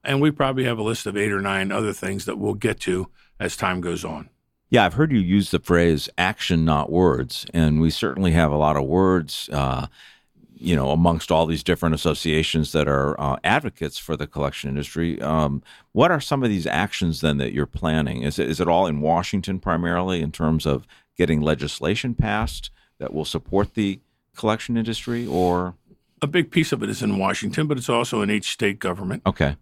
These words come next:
Speaker 1: Uh, it's also at the Attorney General's lo-, view. Yeah, Washington drives a lot of it, and it drives a lot of the industries we serve. So, uh, that's a, again, that's the beginning part.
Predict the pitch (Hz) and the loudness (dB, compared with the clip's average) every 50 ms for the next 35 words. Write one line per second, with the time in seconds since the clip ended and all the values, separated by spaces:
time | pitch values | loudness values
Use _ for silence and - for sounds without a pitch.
0 | _ - 92 92 92 92 92 92 98 95 - - - 113 - - 110 107 110 - | _ -6 -2 -2 0 0 0 -2 -2 -4 -4 -4 -6 -6 -4 0 0 0 0 0
1 | - 113 101 98 98 95 92 - 95 95 - - 101 101 98 92 - 98 92 92 | -2 -2 -2 -2 -2 -4 -4 -6 -6 -6 -4 -4 -2 -2 -2 -2 -2 -4 -4 -4
2 | 92 92 92 - - 95 95 - _ - 104 104 101 101 101 143 156 - _ _ | -4 -6 -6 -6 -6 -6 -6 -6 _ -6 -4 -2 0 0 0 0 -2 -4 _ _
3 | _ _ - - _ _ - 151 151 131 123 117 123 151 165 - - 139 - 143 | _ _ -20 -20 _ _ -4 -2 0 0 0 0 0 0 0 -2 -4 -6 -4 -4
4 | 127 123 127 113 113 113 117 - 120 104 104 95 92 92 92 95 107 - - _ | -2 0 0 2 2 0 -2 -4 -4 -4 -4 -4 -4 -6 -6 -8 -8 -10 -10 _
5 | _ _ _ _ _ - - 104 101 104 - 104 104 107 98 104 95 98 98 101 | _ _ _ _ _ -8 -4 -4 -4 -2 0 0 0 0 0 -2 -2 -2 -2 -2
6 | 104 98 98 95 95 95 92 - - 98 95 92 - 98 95 - - - 90 90 | -2 -2 -4 -4 -4 -4 -6 -6 -6 -6 -6 -6 -4 -6 -8 -6 -6 -4 -4 -4
7 | 95 113 - - _ - - _ _ _ _ _ - - - 117 107 104 101 104 | -6 -8 -10 -16 _ -20 -20 _ _ _ _ _ -12 -6 -2 0 2 2 2 2
8 | 101 98 98 - - 135 - - 143 156 160 - 175 135 - - - - 165 131 | 2 0 0 -2 -4 -8 -6 -2 -2 0 0 -2 -4 -6 -8 -10 -8 -6 -4 0
9 | 147 147 104 95 101 104 123 - - 127 123 127 120 143 156 143 123 117 - - | 0 0 0 0 -2 -2 -4 -4 -6 -6 -4 -2 0 0 0 0 0 -2 -4 -4
10 | 95 95 95 - | -4 -4 -4 -6